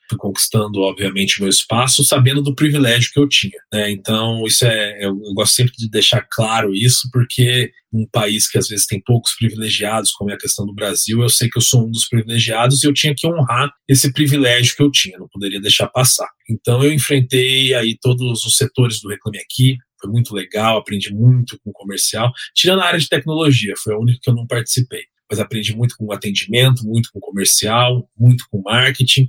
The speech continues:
E quando me veio essa oportunidade aí junto com o meu sócio de liderar um setor, eu quis montar meu time, contratei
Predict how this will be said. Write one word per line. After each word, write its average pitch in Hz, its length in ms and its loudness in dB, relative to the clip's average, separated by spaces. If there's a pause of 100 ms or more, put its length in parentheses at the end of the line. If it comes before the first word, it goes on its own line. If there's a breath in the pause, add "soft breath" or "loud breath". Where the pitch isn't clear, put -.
(120)
E 120 60 -4
quando 123 240 4
me 117 100 0
veio 110 340 2
essa 107 280 2
oportunidade 101 720 -4
aí 98 60 -2
junto 101 260 -6
com 104 80 -2
o - 20 2
meu 98 80 0
sócio 98 420 2
de - 180 -4
liderar 101 280 2
um 98 60 -4
setor, 139 560 2 (420 loud breath)
eu 113 60 0
quis 117 160 4
montar 110 280 -2
meu 101 160 0
time, 143 600 2
contratei 110 680 -2